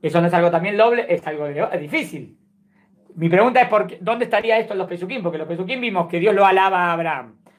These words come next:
por lo de Akedat Isaac, do-, Dios lo alaba por lo del Brit Milá, y Dios lo alaba por las siete mitzvot de No-,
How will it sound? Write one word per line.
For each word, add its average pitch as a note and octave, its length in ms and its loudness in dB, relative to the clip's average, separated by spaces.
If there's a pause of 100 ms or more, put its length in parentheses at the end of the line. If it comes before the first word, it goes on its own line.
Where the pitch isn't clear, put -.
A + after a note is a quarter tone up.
(260)
por D#3 160 -6
lo D#3 120 2
de D3+ 280 0
Akedat E3+ 360 0
Isaac, C#4 420 0 (840)
do-, G3 300 0
Dios F#3+ 280 2
lo F#3+ 80 4
alaba F#3 680 2 (340)
por D3+ 140 -6
lo D#3 100 -2
del D#3+ 160 -4
Brit G#3 180 -2
Milá, C#4+ 480 0 (560)
y E3 120 -6
Dios G3 200 -2
lo G#3+ 100 2
alaba B3+ 760 4
por F#3 140 -8
las E3+ 120 -6
siete G#3+ 220 -6
mitzvot G3+ 300 -6
de G3+ 100 -10
No-, G3+ 160 -8